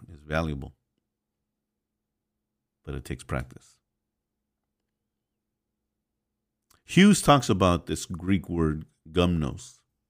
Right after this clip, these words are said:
And this word means naked. And it's the word which we derive our English word gymnasium.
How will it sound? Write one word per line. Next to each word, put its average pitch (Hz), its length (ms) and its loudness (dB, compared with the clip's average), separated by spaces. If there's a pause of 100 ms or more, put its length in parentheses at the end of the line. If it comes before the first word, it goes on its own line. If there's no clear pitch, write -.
(1160)
And 117 100 0
this 143 160 4
word 156 320 10
means 120 460 6 (160)
naked. 85 720 0 (1400)
And 104 100 0
it's 104 140 0
the 104 100 4
word 117 340 6
which 101 240 4
we 95 240 4
derive 87 560 6
our 87 220 -2
English 92 400 0
word 78 360 0 (120)
gymnasium. 76 800 0